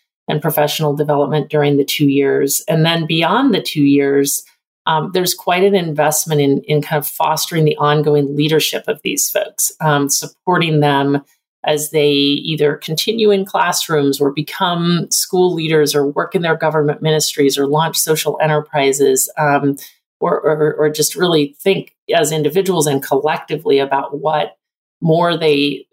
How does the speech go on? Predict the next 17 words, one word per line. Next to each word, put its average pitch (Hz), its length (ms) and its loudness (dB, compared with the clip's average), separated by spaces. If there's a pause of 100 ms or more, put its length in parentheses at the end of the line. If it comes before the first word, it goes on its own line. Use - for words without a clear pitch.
believe 156 420 0
needs 147 240 0
to - 80 -2
happen 139 460 -4
to 139 100 0
take, - 460 -6 (100)
to 156 100 -2
take 151 300 -4
the 156 160 -4
issues 139 380 -2
on 135 260 0
that, 131 300 -2 (100)
that 139 160 -4
they 143 120 0
saw 147 280 -2
play 139 240 -2
themselves, 135 460 -4